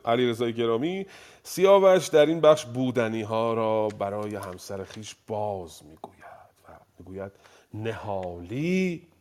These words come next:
یعنی بالین، «مرا خاک توران بود. که گوید که خاکم به ایران بود؟» و دریغ می‌خورد از اینکه چرا در خاک توران او خواهد مرد،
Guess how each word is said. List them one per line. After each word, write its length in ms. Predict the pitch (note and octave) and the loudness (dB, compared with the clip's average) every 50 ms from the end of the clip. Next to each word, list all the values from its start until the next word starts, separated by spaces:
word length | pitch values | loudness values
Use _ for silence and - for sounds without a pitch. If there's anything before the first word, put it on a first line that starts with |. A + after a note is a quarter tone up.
| _ | _
یعنی 180 | - F2 F2 G#2+ | -20 -18 -18 -16
بالین، 800 | G#2 F#2+ A2+ A2 A2 G2+ G2 G2 G2 A#2 D3+ F#3 F#3+ G3 F#3 D#3+ - _ _ _ _ _ _ _ _ _ _ _ _ _ _ _ _ _ _ _ - | -14 -12 -12 -10 -10 -10 -10 -8 -4 -4 -2 -2 -2 -4 -4 -8 -12 _ _ _ _ _ _ _ _ _ _ _ _ _ _ _ _ _ _ _ -6
«مرا 300 | G#2 A2 A2+ A#2 A2+ A2 | -4 -2 0 0 0 0
خاک 680 | - - - A#2+ B2 C3 B2+ A#2+ A2+ G2+ - - - A2 G#2+ G#2 G2+ F#2+ F#2 F#2+ _ _ _ | -2 -4 -2 -2 0 2 0 0 -2 -6 -14 -14 -12 -10 -10 -8 -10 -12 -14 -16 _ _ _
توران 640 | - - A#2+ A2 G2 G2 A#2 C#3 F3 F3+ D3+ B2 G#2 | -14 -12 -12 -10 -6 -4 0 2 2 2 0 -2 -6
بود. 160 | E2 D2+ D2 - F2 - - - _ _ _ _ _ _ _ | -10 -14 -16 -16 -20 -20 -20 -20 _ _ _ _ _ _ _
که 180 | - - E3 F3 | -8 -4 -4 -2
گوید 420 | D3+ D3 A#2+ G#2+ G2+ F2 - _ | -2 -4 -6 -6 -8 -10 -14 _
که 120 | - G2 | -20 -20
خاکم 680 | E2 - - F2 F2+ F#2 F2 D#2 _ _ - E2+ D#2+ D2+ - | -20 -18 -18 -18 -16 -16 -18 -20 _ _ -20 -20 -20 -20 -20
به 80 | - | -20
ایران 500 | - - F2 D#2+ D2+ C#2+ D#2+ F#2 F#2+ F2 | -20 -20 -20 -20 -20 -20 -20 -20 -20 -20
بود؟» 160 | D#2 D2 - _ _ _ _ _ _ _ _ _ _ _ _ _ _ _ _ _ _ _ _ _ _ | -20 -20 -20 _ _ _ _ _ _ _ _ _ _ _ _ _ _ _ _ _ _ _ _ _ _
و 40 | - - - - _ _ _ _ _ _ _ _ _ | -20 -20 -20 -20 _ _ _ _ _ _ _ _ _
دریغ 420 | - G2 F#2+ A2 C3 D3 D3+ C3+ G#2 | -18 -14 -10 -8 -6 -6 -6 -6 -8
می‌خورد 460 | A2+ A2+ G#2+ - - G#2 A2 A2+ G#2 | -8 -10 -10 -10 -8 -6 -6 -6 -6
از 180 | G2 F#2+ F#2 F#2+ | -6 -10 -10 -12
اینکه 260 | A2+ A#2+ - C3 B2 | -14 -12 -10 -10 -10
چرا 300 | A2+ - - A2+ A#2 A2+ | -10 -12 -10 -10 -10 -8
در 200 | G#2+ G2+ F2+ E2+ | -8 -10 -10 -10
خاک 580 | - - - G2 G2+ G#2 - - G#2+ G#2 G#2 G#2 _ _ _ _ _ _ - | -12 -14 -10 -10 -10 -10 -10 -12 -12 -12 -12 -14 _ _ _ _ _ _ -20
توران 580 | - - - G2 F#2 F2+ F2+ F#2+ A2 A#2+ A#2 | -20 -18 -16 -14 -14 -10 -8 -6 -6 -6 -6
او 320 | F2+ - E2 F2 D#2+ D#2 - _ _ _ _ _ _ _ _ _ | -8 -12 -14 -16 -16 -18 -20 _ _ _ _ _ _ _ _ _
خواهد 480 | - - - F2+ E2 D#2 E2 E2 F2 - _ | -20 -18 -16 -16 -16 -14 -16 -16 -18 -18 _
مرد، 380 | E2+ F2 F#2 F2+ E2+ E2 D#2 D#2 | -18 -14 -14 -14 -14 -16 -18 -20